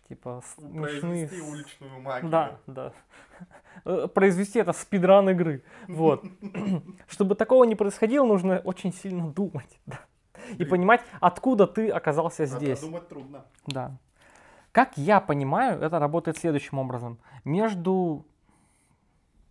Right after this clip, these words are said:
Speaker 1: Вот мы здесь есть,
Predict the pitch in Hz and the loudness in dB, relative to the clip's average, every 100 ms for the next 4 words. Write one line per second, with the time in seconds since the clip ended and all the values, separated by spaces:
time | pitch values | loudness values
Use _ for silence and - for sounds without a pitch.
0 | _ _ _ _ _ _ _ _ _ 143 | _ _ _ _ _ _ _ _ _ -6
1 | 156 _ - 170 190 180 147 147 175 302 | -6 _ -8 -2 0 0 -4 -6 -4 -6
2 | - 175 156 139 - _ | -8 -6 -4 -4 -6 _